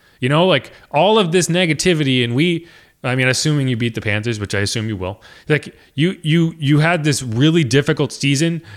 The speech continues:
You went from losing Drew Brees to losing Sean Payton to, to trying to figure it out at quarterback. You've, you've found kind of this idea of what you're gonna be, and you're able to win games down the stretch of a season. If they were playing the way they are now at the beginning of this season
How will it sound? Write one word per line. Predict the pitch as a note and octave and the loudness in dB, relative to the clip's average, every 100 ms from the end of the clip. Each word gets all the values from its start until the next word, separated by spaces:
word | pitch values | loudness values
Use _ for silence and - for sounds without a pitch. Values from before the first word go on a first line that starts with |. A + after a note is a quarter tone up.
| F2+ | -8
You | A#2+ C3+ | -2 2
went | D3 D3 | 2 0
from | B2 | 0
losing | C3+ D#3+ D#3+ | 2 4 2
Drew | C#3+ D3+ | 0 0
Brees | B2 C#3 D3 | 0 0 0
to | C#3 | 0
losing | C3 C#3 D3 | -2 -2 -4
Sean | B2 D3+ C#3+ | -2 -2 -2
Payton | - C3 C#3+ C#3+ C#3 - - - _ | -2 -4 -2 -4 -4 -8 -20 -20 _
to, | - D3 C#3 C#3 | -4 2 2 2
to | D#3 C#3+ | 0 -4
trying | - D3 D3+ | -2 0 0
to | |
figure | C#3 E3 D3+ C#3+ | 0 -2 0 0
it | |
out | C#3 C3 | 0 -2
at | B2 | -4
quarterback. | D#3 D#3+ D#3 D3+ D3 C#3+ - _ - - _ | -2 0 0 0 -2 -4 -12 _ -20 -20 _
You've, | D3 C3 A#2 - | 0 0 -2 -4
you've | C3 | -4
found | - - C#3 D#3+ D3+ | -2 -2 0 0 0
kind | - D3 C3 | 0 0 2
of | B2 G#2+ - - | 0 -2 -10 -18
this | C#3+ A#2 B2 - - - | -8 -2 0 0 -6 -4
idea | B2 G#2+ A#2 C3 | -4 -2 0 2
of | C#3+ C3 A2 | 2 0 -4
what | B2+ | -4
you're | B2 | -4
gonna | A#2 A#2 | -6 -6
be, | A2 B2+ C#3+ D3+ D3 | -6 -4 -2 -2 -4
and | A#2+ A#2 A2 - - - _ | -4 -6 -6 -12 -20 -20 _
you're | - B2+ | -4 -2
able | C#3+ D3 | 2 2
to | |
win | A#2 A2+ B2+ B2 | 4 2 0 0
games | B2 A#2+ | 0 -2
down | A2 A#2+ | -2 -2
the | A#2 | -4
stretch | - C3 - | -2 -4 -2
of | A2+ | -4
a | |
season. | G#2+ F3 F#3+ C3+ | -4 -4 -4 -4
If | A2+ | -2
they | F3+ | 0
were | A3 | 0
playing | A3+ D3 D#3+ F3 | 0 -2 0 0
the | D#3 | 0
way | C#3+ | 0
they | C#3+ C#3 | 2 0
are | C3+ D3 | 0 -2
now | F#3 F3 C3 | -2 0 -2
at | B2 | -2
the | |
beginning | A2+ A2+ B2 B2 | -2 0 0 -2
of | A#2 | -2
this | A#2 B2+ | -2 -2
season | A2 F#2+ F#2 A#2 | -4 -4 -4 -8